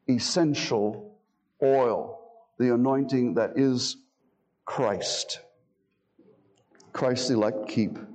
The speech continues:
and guard tenaciously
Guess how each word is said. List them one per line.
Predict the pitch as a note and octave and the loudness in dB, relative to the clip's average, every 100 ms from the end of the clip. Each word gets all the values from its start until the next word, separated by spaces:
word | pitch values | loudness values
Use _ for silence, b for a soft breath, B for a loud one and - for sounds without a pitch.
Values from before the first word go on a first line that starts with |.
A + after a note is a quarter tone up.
| - - _ _ _ _ _ _ _ | -20 -20 _ _ _ _ _ _ _
and | A2 G#2 | -4 -2
guard | G#2+ A2 G#2+ G2+ F#2 - - - _ _ _ _ _ _ _ _ _ - | 2 2 2 0 -4 -10 -20 -20 _ _ _ _ _ _ _ _ _ -8
tenaciously | C#3+ A2+ A#2+ B2 A2+ - B2 A#2+ | -2 0 0 -2 -4 -2 -4 -4